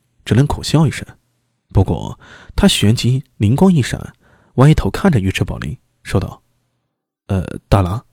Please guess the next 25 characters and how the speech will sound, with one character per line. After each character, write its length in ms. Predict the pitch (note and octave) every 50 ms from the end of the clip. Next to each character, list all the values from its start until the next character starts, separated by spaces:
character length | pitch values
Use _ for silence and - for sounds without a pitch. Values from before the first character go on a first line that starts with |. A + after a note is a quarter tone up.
| _ _ _ _ _ _ _ _
能 120 | - G2+ A2+
不 80 | A#2
能 80 | A2 A#2
帮 160 | C3 B2+ C3
个 60 | C#3+
忙 260 | A2 F2+ - B2+ E3 - _ _ _ _ _ _ _ _ _ _ _ _ _ _ - - _ _ _ _ _ _ _ _ _ _ _ _ _ _
？”“帮 200 | - A2 A#2+ C#3+
忙？” 420 | E3 D3+ G#2 - - D2+ B2 F3 - _ _ _ _ _ _ _ _ _ _ _ _ _ _ _ _ _ _ _ _
尉 120 | D3 D3+
迟 200 | C#3 - - D#3+
宝 160 | - - F#2 F2
林 160 | F#2 F#2 F#2+
一 100 | F#2 G#2+
愣， 160 | D3+ F3+ E3+ - _ _ _ _ _ _ _ _ -
但 180 | F3 E3+ D3+
立 120 | F3 F#3+ -
刻 100 | - A2+
反 240 | - - E2+ F#2+
应 60 | A#2 C#3+
过 120 | - F#2+ -
来 80 | -
了。 220 | A1+ - - _ _ _ _ _ _ _ _ _ _ -
他 140 | - A2+
笑 160 | G#2+ - F#2 -
道：“ 320 | - - - - _